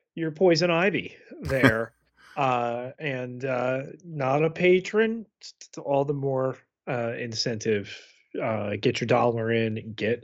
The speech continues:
Speaker 1: your vote heard.
Speaker 2: Well, and Pete, let's keep this D C conversation going for our D C Film Fest here. How can people be in touch with you on social media?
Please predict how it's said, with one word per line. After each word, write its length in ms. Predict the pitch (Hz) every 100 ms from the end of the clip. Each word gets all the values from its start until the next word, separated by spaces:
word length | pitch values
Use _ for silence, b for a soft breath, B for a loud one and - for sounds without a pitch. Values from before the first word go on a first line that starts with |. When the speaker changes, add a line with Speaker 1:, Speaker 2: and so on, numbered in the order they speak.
| -
Speaker 1:
your 280 | 113 123 120
vote 500 | 104 98 104 - - _ -
heard. 360 | - - - - - b b b b b
Speaker 2:
Well, 140 | 113
and 100 | 107
Pete, 180 | 131 123
let's 220 | 117 -
keep 380 | - 147 147 -
this 580 | 95 110 110 - - - - 85
D 240 | - 101 110
C 320 | - 104 104
conversation 880 | - 82 95 92 - 90 92 92 82
going 480 | 80 95 82 78
for 200 | - 76
our 100 | 76
D 180 | 71 80
C 220 | - 90
Film 320 | 85 85 92 87
Fest 320 | 82 - -
here. 160 | 80
How 140 | 78 87
can 120 | 87
people 300 | 101 87 87
be 140 | 90
in 80 | 85
touch 200 | 90 85
with 140 | 80 82
you 160 | 85
on 100 | 76
social 300 | - 82 76
media? 320 | 76 87 62